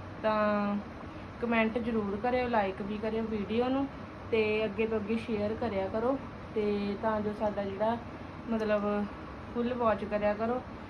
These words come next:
ਜਿਹੜਾ ਵਾਚ ਟਾਈਮ ਆ ਸਾਡਾ ਪੂਰਾ ਹੋ ਜਾਵੇ। ਤੇ ਇਹ ਵਾਲੇ ਵਲੌਗ ਦਾ ਆਪਾਂ ਇੱਥੇ ਹੀ ਐਂਡ ਕਰਦੇ ਹਾਂ।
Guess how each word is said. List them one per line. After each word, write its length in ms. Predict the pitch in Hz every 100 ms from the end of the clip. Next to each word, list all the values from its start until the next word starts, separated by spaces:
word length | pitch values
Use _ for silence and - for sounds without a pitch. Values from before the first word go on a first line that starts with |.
| - -
ਜਿਹੜਾ 180 | 220 233
ਵਾਚ 280 | 226 220 214
ਟਾਈਮ 220 | 220 214 208
ਆ 60 |
ਸਾਡਾ 260 | 214 214 208
ਪੂਰਾ 340 | 208 196 190
ਹੋ 180 | 196 208
ਜਾਵੇ। 340 | 208 220 254 254 - - -
ਤੇ 100 | 220 208 196 196 190 190 190 - - - -
ਇਹ 120 | 240 254
ਵਾਲੇ 180 | 269
ਵਲੌਗ 340 | 254 254 240 226
ਦਾ 200 | 220 226
ਆਪਾਂ 220 | 226 226
ਇੱਥੇ 320 | 220 - 247
ਹੀ 80 | 262
ਐਂਡ 260 | 208 208 208
ਕਰਦੇ 460 | 240 254 233 262
ਹਾਂ। 140 | 262